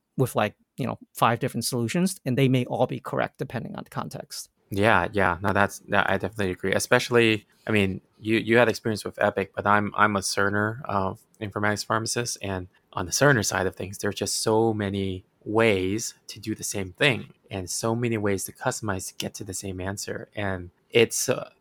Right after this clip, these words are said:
Speaker 2: it's both cool that there are so many ways you can customize, but also a detriment because now there are so many workflows that are different that can lead to the same thing, and then nobody's <laughs> standardized. Um, which, which re-,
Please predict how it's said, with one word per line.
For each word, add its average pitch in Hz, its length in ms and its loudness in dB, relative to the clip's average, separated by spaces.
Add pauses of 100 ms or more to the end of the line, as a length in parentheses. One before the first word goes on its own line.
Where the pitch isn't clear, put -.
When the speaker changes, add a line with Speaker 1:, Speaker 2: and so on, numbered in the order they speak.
Speaker 2:
it's 123 240 6
both 131 380 6
cool 131 440 4
that 110 340 6 (200)
there 98 200 2
are 98 300 6
so 123 180 0
many 131 220 0
ways 143 420 -2
you 139 80 -8
can 139 160 -4
customize, 147 640 -4 (220)
but - 160 6
also 113 400 4
a 104 40 2
detriment 104 640 0
because 98 400 -4
now 101 220 2
there 95 160 -2
are 92 60 -6
so - 220 -4
many 95 200 -4
workflows 98 600 0
that 98 140 -2
are 101 140 -2 (120)
different 120 420 0 (220)
that 104 140 2
can 101 200 -8
lead 104 200 -2
to 104 80 -6
the 110 120 -8
same 92 280 -8
thing, 101 400 -2 (240)
and 104 140 0
then 98 160 0
nobody's 98 440 -2
<laughs> - 80 -6
standardized. 101 720 -4 (220)
Um, 95 480 -4 (280)
which, 110 300 -4
which 107 240 -6
re-, 107 260 -2